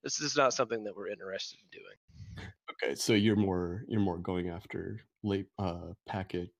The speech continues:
Speaker 2: um, not packet, uh, host, essentially, att-, attributes, you might call 'em?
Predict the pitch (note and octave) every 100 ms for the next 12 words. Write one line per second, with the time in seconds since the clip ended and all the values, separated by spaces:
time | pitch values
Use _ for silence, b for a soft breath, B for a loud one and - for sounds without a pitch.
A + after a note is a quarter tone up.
0 | - - - - F#2 F2+ E2+ - - _
1 | - - - - - - G2+ F#2+ - G#2
2 | - - - _ _ _ _ _ - G2+
3 | - G2 - F#2+ F#2 F#2 F2+ F2+ G2+ _
4 | _ _ - - - - - - G2+ G#2+
5 | - B2 C#3+ - - _ _ - G#2 A#2+
6 | A#2+ B2 A#2+ C3 C#3